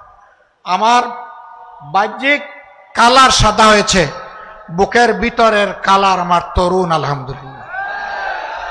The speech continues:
এবং সেই মানুষের মুক্তির মিছিলে আমি পিছনে থাকবো না, ইনশাল্লাহ আমি তোমাদের সামনে থাকবো।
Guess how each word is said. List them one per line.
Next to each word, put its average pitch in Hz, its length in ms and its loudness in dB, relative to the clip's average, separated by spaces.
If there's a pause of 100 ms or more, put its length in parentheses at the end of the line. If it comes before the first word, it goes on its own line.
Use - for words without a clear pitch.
(380)
এবং 208 320 2
সেই 240 360 2
মানুষের 240 560 0 (140)
মুক্তির 269 560 0
মিছিলে 254 480 0 (1000)
আমি 208 500 0 (560)
পিছনে 254 360 0
থাকবো 185 380 -2
না, 139 200 -6 (580)
ইনশাল্লাহ 208 480 -2
আমি 202 160 -4
তোমাদের 202 420 -4 (440)
সামনে 196 460 0
থাকবো। 127 360 -4